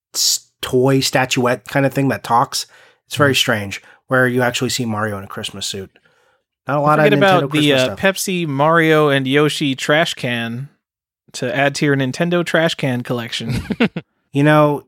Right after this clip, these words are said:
Speaker 1: Tyler, you joke, but those Nintendo trash cans get fairly collectible.
Speaker 2: Mm-hmm.
Speaker 1: You can get that and put it next to your Nintendo toy chest.
Speaker 3: <laughs> I hate them so much.
Speaker 1: I, who are the people who could, uh, if I was gonna say anyone has one, Stefan,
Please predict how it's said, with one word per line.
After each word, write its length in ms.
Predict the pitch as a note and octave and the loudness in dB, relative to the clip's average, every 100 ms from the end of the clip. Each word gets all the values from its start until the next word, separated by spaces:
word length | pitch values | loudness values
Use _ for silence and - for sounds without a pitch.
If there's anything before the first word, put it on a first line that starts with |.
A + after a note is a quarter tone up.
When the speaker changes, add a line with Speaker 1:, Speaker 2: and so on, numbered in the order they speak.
| _ | _
Speaker 1:
Tyler, 400 | - D3 D3 C#3+ | -6 0 2 2
you 260 | C3 A#2+ E3 | 0 -4 -6
joke, 380 | D3 F3+ D3 - | 2 2 2 -2
but 180 | A#2+ - | -8 -4
those 200 | D#3 D3+ | -4 -2
Nintendo 420 | D#3 C#3 D#3+ D#3 | -4 -2 -2 -2
trash 300 | - D3+ D3 | 0 0 0
cans 200 | A#2+ G#2+ | -4 -6
get 200 | - B2+ | -6 -4
fairly 340 | C3+ C3+ B2+ | 0 0 0
collectible. 540 | B2 B2+ C3 A#2 F2+ F#2+ _ _ _ _ - - | -4 -4 -4 -6 -14 -18 _ _ _ _ -20 -16
Speaker 2:
Mm-hmm. 200 | G#2+ C#3 - | -14 -16 -10
Speaker 1:
You 160 | C#3 | -6
can 160 | D3 D3+ | 0 2
get 200 | D3+ D#3 | 2 2
that 180 | D#3 D#3 | 2 0
and 100 | C3 | 0
put 140 | D#3 | 0
it 100 | D3 | 0
next 220 | B2+ C#3+ | -2 -4
to 100 | - | 0
your 100 | C#3 | 0
Nintendo 460 | B2+ B2 B2+ C#3 B2+ | 0 -2 -2 -2 -2
toy 220 | B2+ C3+ | -2 -4
chest. 420 | A#2+ G#2+ F#2+ - - _ - - _ | -4 -6 -8 -10 -12 _ -20 -20 _
Speaker 3:
<laughs> 440 | G3 _ _ _ - | -4 _ _ _ -6
I 100 | C#3 | -2
hate 240 | D#3+ E3 | -2 -2
them 160 | C3 C3 | -4 -4
so 220 | - D#3+ C3+ | -4 -4 0
much. 600 | A#3+ - - - - - - - | -2 -2 -8 -8 -8 -12 -14 -2
Speaker 1:
I, 280 | C3+ D#3 - - - - _ _ _ _ _ _ | 0 0 -2 -14 -20 -20 _ _ _ _ _ _
who 180 | D3 F3 | 0 2
are 40 | G#3+ | 2
the 80 | |
people 300 | G3 F#3+ E3 | 2 0 0
who 80 | E3 | 0
could, 300 | C#3 C3+ A#2 - - - _ _ - | -2 -8 -14 -20 -20 -20 _ _ -4
uh, 320 | C#3 C#3 C3+ C#3+ | 2 2 2 -2
if 140 | - | -6
I 140 | - D3+ | -2 0
was 160 | G3+ - | 0 0
gonna 120 | G3 | 2
say 160 | F3+ - | 2 0
anyone 340 | D3+ D3+ C#3 | 0 2 2
has 240 | C3+ B2+ | 2 -2
one, 140 | A#2+ A2+ | -4 -4
Stefan, 380 | - C#3 F#3 | -2 -2 -4